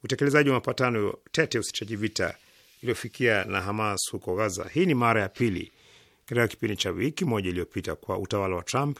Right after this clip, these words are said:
kutangaza hali ya dharura kwa ajili ya kuidhinisha kwa haraka mauzo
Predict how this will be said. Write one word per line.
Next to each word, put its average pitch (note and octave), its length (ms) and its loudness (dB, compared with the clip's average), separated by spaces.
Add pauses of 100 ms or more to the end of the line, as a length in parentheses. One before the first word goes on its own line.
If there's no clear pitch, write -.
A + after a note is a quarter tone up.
kutangaza G2 540 -4
hali A2 300 -2
ya G2 60 2
dharura F#2 380 -2
kwa F#2 200 -2
ajili F#2+ 240 -2
ya G2 60 -2
kuidhinisha A2+ 580 0 (1000)
kwa D#3+ 120 4
haraka C#3+ 420 2
mauzo G#2 540 2